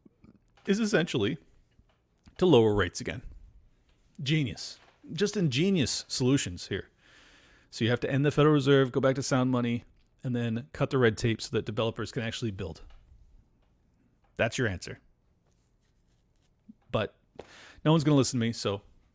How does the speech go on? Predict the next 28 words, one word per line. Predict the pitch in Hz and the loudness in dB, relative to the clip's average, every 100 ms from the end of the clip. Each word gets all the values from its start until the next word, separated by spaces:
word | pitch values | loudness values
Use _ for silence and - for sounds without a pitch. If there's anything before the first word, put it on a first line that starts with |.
| _ | _
prepare | 143 - 120 | -8 -2 -2
for | - | -2
another | 110 104 101 | -4 -4 -4
bubble | 101 98 107 | -4 -6 -8
if | - - _ - | -10 -14 _ -8
Bobby | 104 104 | -8 -8
gets | 101 | -10
elected. | - - - 107 - - - _ _ _ _ _ | -12 -12 -12 -14 -16 -20 -20 _ _ _ _ _
Ugh, | 113 90 78 - - _ _ _ _ | -6 -6 -6 -10 -16 _ _ _ _
so | - - | -14 -12
frustrating. | - - - - - _ _ _ - | -10 -12 -12 -14 -16 _ _ _ 0
You | |
guys | 233 196 | 2 2
remember | 180 185 175 | 0 0 0
in | 139 113 98 _ _ | 0 -4 -8 _ _
twenty | - 160 | -2 -2
twelve | 135 143 143 147 | -2 0 2 2
when | 143 135 | -4 -8
it | 135 | -8
was | 123 | -8
a | 127 110 110 - _ | -6 -6 -8 -12 _
showdown | - 160 143 135 139 | -4 2 4 4 4
between | 131 - 135 120 107 _ _ _ _ _ | -2 -4 -4 -4 -6 _ _ _ _ _
Ron | 113 120 135 | -4 -2 -2
Paul | - 110 120 127 131 120 _ _ _ _ _ - | -4 -4 0 0 -2 -6 _ _ _ _ _ -16
and | 107 104 - _ _ 135 | -14 -14 -16 _ _ -2
Mitt | 143 | 0
Romney? | 127 139 147 143 | 2 2 2 -4